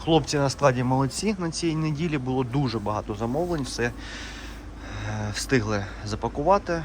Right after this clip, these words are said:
щоб вам все поїхало вчасно. Е, звертаємося, замовляємо запчастинки. Е, і на цій неділі також було, е,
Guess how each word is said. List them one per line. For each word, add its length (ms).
щоб 180
вам 180
все 160
поїхало 440
вчасно. 520
Е, 520
звертаємося, 960
замовляємо 500
запчастинки. 760
Е, 240
і 100
на 140
цій 220
неділі 400
також 320
було, 320
е, 380